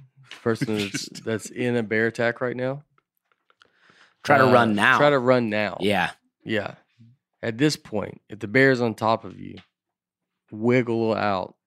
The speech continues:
Speaker 1: and then run.
Speaker 3: Try communicating.
Speaker 1: Yeah.
Speaker 3: Be like, "Actually, I'm
Speaker 1: Hey,
Speaker 3: not trying to hurt
Speaker 1: or I'll
Speaker 3: you."
Speaker 1: tell you
Speaker 2: Yeah.
Speaker 1: what, go out, why don't you go grab one of the cubs and then
Speaker 3: <laughs>
Speaker 1: hold
Speaker 3: Yeah.
Speaker 1: your knife up
Speaker 3: Yeah.
Speaker 1: against the cub and go,
Speaker 3: <laughs>
Speaker 1: "You want,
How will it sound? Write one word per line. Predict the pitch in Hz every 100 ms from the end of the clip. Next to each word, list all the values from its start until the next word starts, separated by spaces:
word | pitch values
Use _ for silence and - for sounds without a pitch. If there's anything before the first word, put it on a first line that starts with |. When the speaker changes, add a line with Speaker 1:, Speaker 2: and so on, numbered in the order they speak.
| - - _ -
Speaker 1:
and | 104 101
then | 98
run. | 95 101 101 90 98 98 _ _ _ _ _ _ _ _ _ -
Speaker 3:
Try | 202
communicating. | 202 208 208 208 78 55 113
Speaker 1:
Yeah. | 113 95 - -
Speaker 3:
Be | 156
like, | 170 156 143
"Actually, | 156 175 165 151 127 - - - _ _
I'm | - 156
Speaker 1:
Hey, |
Speaker 3:
not | 123 143 165
trying | - 117 95
to | 82
hurt | 127
Speaker 1:
or | 139
I'll | 165
Speaker 3:
you." | 160
Speaker 1:
tell | 175
you |
Speaker 2:
Yeah. | 175
Speaker 1:
what, | 208 202
go | 147 156
out, | 156
why | 135 165
don't | 165
you |
go | 160 151
grab | 143 151 139
one | 143
of |
the | 135
cubs | 120 143 131 101 - - _ _ -
and | 117
then | 110 110
Speaker 3:
<laughs> |
Speaker 1:
hold | 117
Speaker 3:
Yeah. | 143
Speaker 1:
your | 120
knife | 127 120 117 - -
up | 117
Speaker 3:
Yeah. | 110
Speaker 1:
against | - 110
the | -
cub | 110 110 110 -
and | 101
go, | 107 98
Speaker 3:
<laughs> | -
Speaker 1:
"You | 131 135
want, | 135 139 131